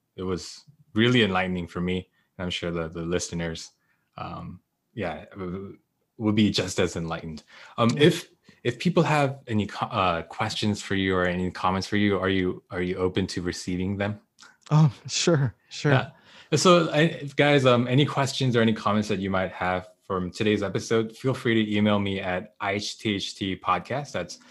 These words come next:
Speaker 1: I hope they hear this abbreviated podcast at gmail dot com, or on Instagram at I hope they hear this, or on Twitter at I H T H T podcast. And any, any comments or questions towards Pastor David, I will make sure he gets them.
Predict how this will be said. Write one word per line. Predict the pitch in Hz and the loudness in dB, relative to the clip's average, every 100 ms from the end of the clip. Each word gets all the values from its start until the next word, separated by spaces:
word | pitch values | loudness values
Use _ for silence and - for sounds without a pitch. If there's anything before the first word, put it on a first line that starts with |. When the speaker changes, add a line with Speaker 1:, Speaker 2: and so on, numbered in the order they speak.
| - _ | -20 _
Speaker 1:
I | 98 | -6
hope | 104 113 | -4 -2
they | 104 95 | -2 0
hear | 101 101 | 0 2
this | 101 92 | 0 -2
abbreviated | 85 101 101 107 110 113 107 _ - | -4 -2 0 2 2 0 -4 _ -6
podcast | 107 101 104 101 - - - | -6 -4 -4 -6 -8 -16 -10
at | 92 | -8
gmail | - 101 | -2 -2
dot | 95 90 | -2 -4
com, | 92 95 107 _ _ _ | -4 -4 -6 _ _ _
or | 107 107 | 0 0
on | 107 101 101 | 2 0 0
Instagram | 113 113 117 113 113 | -4 -4 0 0 0
at | 90 87 | -4 -6
I | 90 | -6
hope | 87 104 | -6 -6
they | 92 | -6
hear | 90 101 | -4 -2
this, | 156 180 - | -2 -4 -10
or | - 113 | -6 -2
on | 110 | -2
Twitter | 110 156 101 | 0 0 0
at | 92 90 87 - | -2 -6 -6 -12
I | 101 | -8
H | 104 - | -6 -6
T | 107 | -8
H | 101 - | -8 -8
T | |
podcast. | 101 113 110 87 - 110 | -6 -6 -8 -16 -16 -12
And | 95 - - _ | -12 -14 -20 _
any, | 123 139 147 | -2 0 0
any | 127 135 131 127 117 | 0 0 2 0 -2
comments | - 127 127 131 123 | -4 -4 -2 -2 -6
or | |
questions | 110 117 107 113 110 | -6 -6 -4 -4 -4
towards | - 110 104 - | -2 -2 -2 -4
Pastor | 104 98 | -8 -6
David, | 95 98 110 110 | -4 0 0 0
I | |
will | 98 | -2
make | 92 104 104 | 0 0 0
sure | - 104 | -2 -2
he | 90 | -4
gets | 85 87 - | -8 -8 -10
them. | - 82 | -10 -12